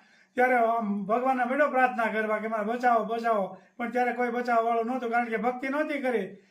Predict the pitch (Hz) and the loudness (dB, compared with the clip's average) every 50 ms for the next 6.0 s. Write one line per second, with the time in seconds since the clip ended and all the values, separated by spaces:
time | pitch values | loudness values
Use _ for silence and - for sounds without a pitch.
0 | _ _ - 233 277 277 - 262 262 254 - - 277 285 311 302 285 254 220 190 | _ _ -4 -4 -4 -2 0 0 0 0 0 0 0 2 2 0 0 -2 -4 -4
1 | - - - _ _ _ _ _ _ _ 254 254 254 277 269 254 - 254 269 277 | -4 -10 -18 _ _ _ _ _ _ _ -2 -2 0 -2 -4 -4 -2 0 0 2
2 | 277 285 277 233 262 277 277 285 285 262 285 285 277 269 262 269 262 262 247 262 | 2 0 -2 -2 -2 -2 0 0 0 0 0 0 0 -2 -2 -2 -2 -2 0 0
3 | 269 277 277 269 269 262 240 247 277 277 277 262 254 269 277 277 277 269 269 262 | 0 0 0 0 -2 0 0 0 0 0 0 0 0 2 2 2 0 2 0 -2
4 | 247 254 262 262 262 262 262 262 254 247 247 262 262 269 240 247 254 247 240 247 | -2 0 2 2 2 2 2 0 -2 -2 -4 -4 -4 -4 -2 -2 0 2 4 4
5 | 254 247 - - 247 262 262 254 254 254 262 247 240 269 277 277 262 269 - | 4 2 0 -4 -4 0 2 2 2 2 0 0 -2 -2 0 0 0 -2 -8